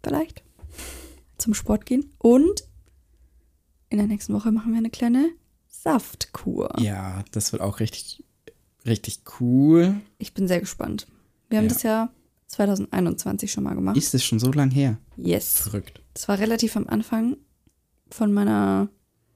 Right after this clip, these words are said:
Speaker 1: Karriere in der Firma, wo ich gerade
Speaker 2: <laughs>
Speaker 1: arbeite. Ja, da haben wir das gemacht und es waren fünf Tage, in denen wir sehr viel über das Thema Essen nachgedacht haben,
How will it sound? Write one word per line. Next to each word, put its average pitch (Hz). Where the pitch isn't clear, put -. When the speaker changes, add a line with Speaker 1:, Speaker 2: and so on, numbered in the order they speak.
Speaker 1:
Karriere 214
in 175
der 135
Firma, 214
wo 202
ich 208
gerade 208
Speaker 2:
<laughs> -
Speaker 1:
arbeite. 240
Ja, 220
da 220
haben 220
wir 226
das 208
gemacht 208
und 220
es -
waren 214
fünf 226
Tage, 240
in 196
denen 202
wir 196
sehr 190
viel -
über 220
das -
Thema -
Essen -
nachgedacht -
haben, 285